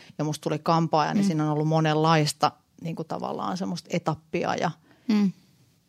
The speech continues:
Speaker 1: ja tota, aina joku on niinku vihjassut jostain tai pyytänyt johonkin ja sit se on aina niinku mennyt eteenpäin.
Speaker 2: <laughs> Joku vähän
Speaker 1: Niin.
Speaker 2: vihjas.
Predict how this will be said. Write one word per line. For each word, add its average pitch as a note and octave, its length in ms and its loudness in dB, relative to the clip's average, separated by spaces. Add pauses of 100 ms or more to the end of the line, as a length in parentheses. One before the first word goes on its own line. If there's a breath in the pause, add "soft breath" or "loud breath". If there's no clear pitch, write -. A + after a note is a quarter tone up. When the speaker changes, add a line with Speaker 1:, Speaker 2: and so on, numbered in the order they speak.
(180)
Speaker 1:
ja D3 160 -4
tota, D3+ 340 -4
aina F#3+ 200 4
joku G3 420 4
on D3+ 260 -2
niinku D#3+ 280 -6
vihjassut E3 540 2
jostain D#3 520 -4
tai C#3+ 200 -2
pyytänyt D#3+ 520 2
johonkin D#3 440 0
ja D#3 80 -4
sit D#3 160 -8
se - 120 -6
on E3 100 -4
aina E3+ 200 -8
niinku F3+ 300 -8
mennyt E3+ 300 -8
eteenpäin. G3 720 -2
Speaker 2:
<laughs> F#3 140 -6
Joku F#3 280 -6
vähän E3 240 4
Speaker 1:
Niin. E4 160 6
Speaker 2:
vihjas. - 300 4